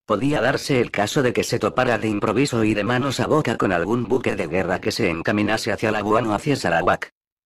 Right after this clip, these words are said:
El Tigre de Malasia escudriñaba el océano utilizando un anteojo de gran alcance.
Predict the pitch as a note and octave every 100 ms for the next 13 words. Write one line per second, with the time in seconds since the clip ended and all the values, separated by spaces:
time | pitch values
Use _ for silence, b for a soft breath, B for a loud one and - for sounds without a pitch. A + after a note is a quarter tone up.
0 | _ _ _ _ - G2 F2+ A#2 A#2 G#2
1 | F#2 F#2+ B2+ D3 B2+ A2+ - F2 A2 -
2 | B2 B2 G2+ G2 C3+ C#3 C3 G#2+ F#2 F#2
3 | E2 A2+ A2 A2+ G#2+ B2+ G#2 F#2 E2+ G#2+
4 | C3 G2+ E2 A2 B2 F#2 - A2 F2 C#2+